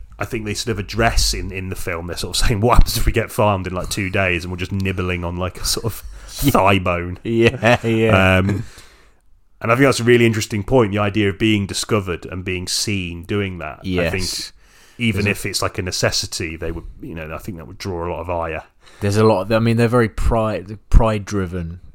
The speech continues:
Speaker 1: Yeah.
Speaker 2: characters, almost all of them, and so the, to, yeah, like you say, to be caught in the act of d-, d-,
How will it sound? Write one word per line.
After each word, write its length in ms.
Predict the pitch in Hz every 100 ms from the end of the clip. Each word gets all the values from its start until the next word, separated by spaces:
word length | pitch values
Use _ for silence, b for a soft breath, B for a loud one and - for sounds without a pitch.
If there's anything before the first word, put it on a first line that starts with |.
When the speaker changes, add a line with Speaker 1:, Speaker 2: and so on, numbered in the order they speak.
| _ -
Speaker 1:
Yeah. 220 | 107 90
Speaker 2:
characters, 720 | 110 101 92 - 85 85 82
almost 420 | - 107 95 90
all 220 | 107 113
of 80 | 107
them, 200 | 92 87
and 120 | 90 87
so 260 | 104 95
the, 180 | 90 98 -
to, 200 | 104 90 -
yeah, 220 | 107 82
like 140 | 98
you 80 | 80
say, 180 | - 98
to 100 | 87
be 80 | 87
caught 300 | - 101 73
in 60 | 90
the 100 | 95
act 320 | 90 - -
of 220 | 85 - B B B B B B _
d-, 100 |
d-, 60 | 90